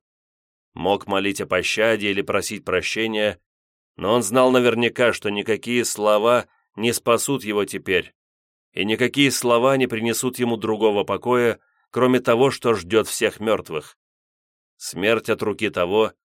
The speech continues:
на кого он возлагал самые большие надежды, неизбежна.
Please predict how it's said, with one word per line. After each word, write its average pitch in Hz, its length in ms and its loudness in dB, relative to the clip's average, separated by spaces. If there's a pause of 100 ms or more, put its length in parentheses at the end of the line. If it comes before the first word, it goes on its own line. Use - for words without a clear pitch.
(200)
на 95 180 -4
кого 110 420 2
он 107 240 -2
возлагал 101 600 2
самые 104 380 -2
большие 98 360 -4
надежды, 95 680 -2 (280)
неизбежна. 92 880 -4